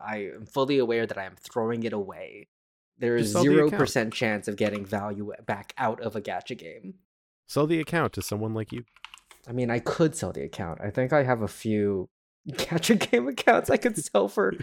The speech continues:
Speaker 2: <laughs>
Speaker 1: not small amounts of money. <laughs>
Speaker 2: Exactly.
Speaker 1: But listen, I won't be doing that because that's against T-, the T O S. Don't at me, <laughs> games, game
Speaker 2: <laughs>
Speaker 1: companies. <laughs>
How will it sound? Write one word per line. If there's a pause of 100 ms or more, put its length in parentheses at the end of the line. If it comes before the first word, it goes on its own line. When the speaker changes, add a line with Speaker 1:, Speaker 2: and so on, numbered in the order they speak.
(140)
Speaker 2:
<laughs>
Speaker 1:
not
small
amounts
of
money.
<laughs> (560)
Speaker 2:
Exactly. (720)
Speaker 1:
But
listen,
I
won't
be
doing
that
because
that's
against
T-,
the
T
O
S. (460)
Don't
at
me,
<laughs>
games, (100)
game
Speaker 2:
<laughs>
Speaker 1:
companies. (200)
<laughs>